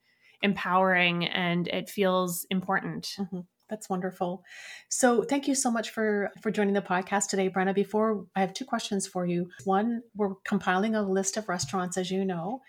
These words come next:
Speaker 2: that's released every year at Christmas time.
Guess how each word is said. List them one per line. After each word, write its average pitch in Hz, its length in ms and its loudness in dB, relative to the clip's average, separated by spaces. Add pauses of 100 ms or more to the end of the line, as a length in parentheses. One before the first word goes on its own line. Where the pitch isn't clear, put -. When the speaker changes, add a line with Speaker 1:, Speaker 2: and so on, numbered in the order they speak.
(220)
Speaker 2:
that's 180 300 -6
released 196 340 0
every 190 240 0
year 180 400 -2 (160)
at 180 560 -4
Christmas 247 340 0
time. 175 460 -6